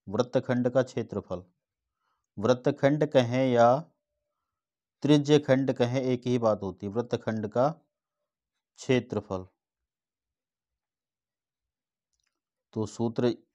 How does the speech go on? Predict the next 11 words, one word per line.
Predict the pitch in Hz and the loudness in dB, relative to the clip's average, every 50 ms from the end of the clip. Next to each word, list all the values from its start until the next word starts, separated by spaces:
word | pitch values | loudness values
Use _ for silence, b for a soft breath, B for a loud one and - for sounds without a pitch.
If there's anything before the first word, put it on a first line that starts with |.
| _ _ - | _ _ 4
आता | 107 110 107 - 143 | 4 4 6 6 4
होगा | 131 120 113 110 123 123 | 4 4 4 4 2 0
इसका, | 123 123 - 156 151 151 - _ _ _ _ _ _ _ _ _ _ - | 0 -2 -2 -4 -4 -4 -6 _ _ _ _ _ _ _ _ _ _ -8
वृत्तखंड | 95 113 127 123 151 139 - 135 127 131 127 | -2 -2 -2 0 -2 -4 -2 0 0 0 -2
के | 123 - 147 143 | -2 -2 -2 -2
क्षेत्रफल | 147 143 131 127 127 120 135 127 | 0 -2 -2 -2 -4 -4 -4 -4
का | 120 - 127 | 0 0 0
सूत्र | 123 - 127 123 - 120 | 0 0 -6 -6 -6 -8
क्या | 113 - 123 117 | -4 0 0 0
होता | 113 110 104 - 123 | 0 0 -2 -2 -2
है? | 131 156 | -2 -2